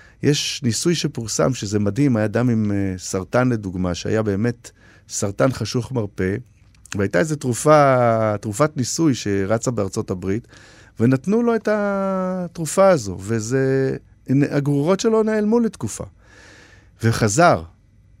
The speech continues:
ואז הרופא החליט לעשות מעשה. הוא החליט לתת לו פלצבו, ולספר לו שהוא נותן לו את אותו חומר, רק במינון של פי עשר יותר גדול,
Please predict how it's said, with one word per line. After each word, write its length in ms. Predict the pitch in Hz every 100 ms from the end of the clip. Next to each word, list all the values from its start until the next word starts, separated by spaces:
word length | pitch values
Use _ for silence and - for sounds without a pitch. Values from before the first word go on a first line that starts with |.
| -
ואז 400 | 98 98 165 170
הרופא 260 | 170 147 160
החליט 280 | 151 156
לעשות 360 | 151 123 127 123
מעשה. 340 | 131 113 - 90 - -
הוא 120 | 113
החליט 300 | - 185 190
לתת 360 | 139 151 151
לו 300 | 156 151 151 151 _ _ - -
פלצבו, 580 | 120 107 113 98 110 165 _ - - - - _ _ -
ולספר 960 | 95 110 180 196 - 117 - 123 208
לו 100 | 202
שהוא 160 | 180 156
נותן 260 | 131 147 185
לו 80 |
את 80 | 175
אותו 180 | 147 185
חומר, 360 | 160 180 180 165
רק 160 | 139
במינון 520 | 117 127 123 139 185
של 160 | 175 123
פי 160 | 113 131
עשר 280 | 135 147
יותר 220 | 117 98 113
גדול, 420 | 110 98 107